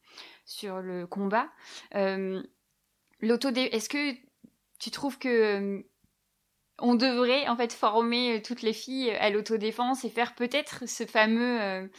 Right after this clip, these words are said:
euh, je sais pas, ces rendez-vous clandestins où on serait toutes là à apprendre, euh, les bases et, enfin, comme ça se met en place, en fait, hein, déjà beaucoup dans les associations, mais est-ce qu'on devrait pas, euh, se concentrer à vraiment aller vers cette, euh, idée-là de l'autodéfense, mais concrète, quoi, on,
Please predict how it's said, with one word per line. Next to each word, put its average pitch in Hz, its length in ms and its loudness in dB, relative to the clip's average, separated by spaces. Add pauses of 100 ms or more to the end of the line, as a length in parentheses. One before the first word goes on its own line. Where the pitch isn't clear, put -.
(380)
euh, 185 200 -4
je 180 140 -12
sais 214 100 -8
pas, 214 140 2
ces 220 160 -6
rendez-vous 202 340 0
clandestins 220 720 0
où 190 160 -4
on 190 80 0
serait 339 220 4
toutes 254 240 0
là 233 540 12
à 202 60 10
apprendre, 240 440 8
euh, 202 240 8 (420)
les 208 140 -2
bases 226 460 10
et, 214 140 8
enfin, 220 180 0
comme 247 180 4
ça 247 140 2
se 247 160 -2
met 277 100 4
en 254 140 2
place, 339 260 -4
en 247 80 -4
fait, 220 200 -8
hein, 220 100 0
déjà 214 240 -2
beaucoup 220 320 -6
dans 214 140 -2
les 185 320 -6
associations, 220 680 -4 (320)
mais 214 160 -2
est-ce 226 140 -4
qu'on 226 100 -4
devrait 214 300 -2
pas, 277 260 4
euh, 214 240 2 (140)
se 240 100 -4
concentrer 233 540 -2
à 240 100 2
vraiment 233 420 2
aller 240 380 0
vers 233 160 -8
cette, 214 300 -12
euh, 196 440 -2
idée-là 220 460 4
de 226 140 0
l'autodéfense, 202 640 0
mais 190 100 -2
concrète, 240 560 -2
quoi, 190 200 0
on, 180 280 -6